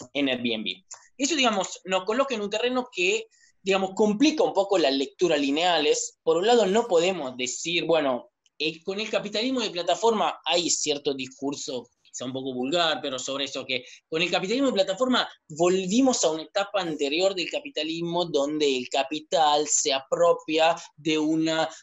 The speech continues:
riqueza con, cuya producción no tiene nada que ver. En parte sí es cierto, pero en parte no.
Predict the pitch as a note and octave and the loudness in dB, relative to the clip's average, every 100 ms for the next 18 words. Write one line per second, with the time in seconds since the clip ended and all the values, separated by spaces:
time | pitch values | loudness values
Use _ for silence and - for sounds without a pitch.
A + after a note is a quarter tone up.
0 | - C#3+ D3+ - F3 - - F#3 E3+ E3 | -6 -4 -4 -4 -2 0 0 2 2 0
1 | - _ _ _ _ _ _ - D3+ D3+ | -8 _ _ _ _ _ _ -4 -2 -2
2 | D3+ D3 - _ _ - E3 E3+ - D#3 | -6 -8 -14 _ _ -6 0 0 0 0
3 | D#3 E3 - F3+ E3 D#3+ E3 E3 D3+ C#3 | 0 -2 -2 0 -2 -2 -4 -2 0 2
4 | C3+ B2 A#2+ A2 A2 _ - - _ F#3+ | 2 2 -2 -8 -12 _ -12 -12 _ -6
5 | F#3 G#3 A3+ F3+ - D#3 C3+ - E3 A#2+ | -2 -2 0 0 0 2 0 2 0 -2
6 | A#2 - E3 D3+ C#3 D3 E3+ B2+ C3+ A2 | -8 -4 -2 -2 -2 -4 -4 -4 -6 -6